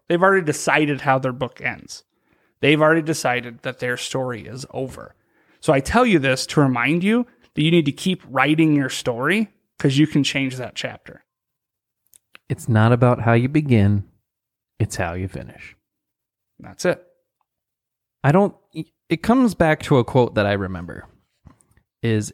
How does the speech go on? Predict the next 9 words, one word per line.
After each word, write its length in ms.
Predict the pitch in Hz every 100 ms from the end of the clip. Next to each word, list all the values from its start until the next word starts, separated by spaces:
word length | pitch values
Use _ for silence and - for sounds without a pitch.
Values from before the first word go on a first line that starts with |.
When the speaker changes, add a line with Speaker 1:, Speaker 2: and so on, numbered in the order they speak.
| _
Speaker 2:
"Anything 640 | 131 147 180 - 160 151 156 - _ _ _ _ _ -
worth 260 | 123 127
having 340 | - 120 120 120
in 140 | 123
life 400 | 98 - - - _ _ _ _ _ _ _
does 200 | - 92
not 240 | 95 90 -
come 180 | - 90
easy." 420 | 78 - - -